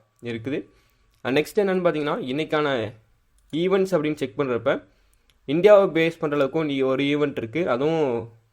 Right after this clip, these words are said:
after த்ரீ தேர்ட்டி தான் இருக்கு. So அது வந்து இந்தியாவோட balance of trade வந்து டேட்டா வந்து எவ்வளோ இருக்கோ, so அதை வந்து பப்ளிஷ் பண்ணுவாங்க. சரிங்களா?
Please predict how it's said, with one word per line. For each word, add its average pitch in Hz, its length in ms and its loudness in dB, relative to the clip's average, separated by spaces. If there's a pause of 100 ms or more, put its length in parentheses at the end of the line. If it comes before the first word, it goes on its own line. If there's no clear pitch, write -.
(120)
after 135 240 -2
த்ரீ 147 260 -4
தேர்ட்டி 151 300 2
தான் 147 120 2
இருக்கு. 135 460 -4 (380)
So - 160 2
அது 147 80 6
வந்து 160 200 2
இந்தியாவோட 160 540 4
balance 151 340 2
of 147 100 -4 (420)
trade 135 160 2
வந்து 131 500 0
டேட்டா 123 280 2
வந்து 123 220 -2
எவ்வளோ 123 260 2
இருக்கோ, 120 240 -2
so - 80 -10
அதை 127 180 -2
வந்து 117 320 -4 (580)
பப்ளிஷ் 127 360 -2
பண்ணுவாங்க. 107 320 -8 (120)
சரிங்களா? 110 320 -6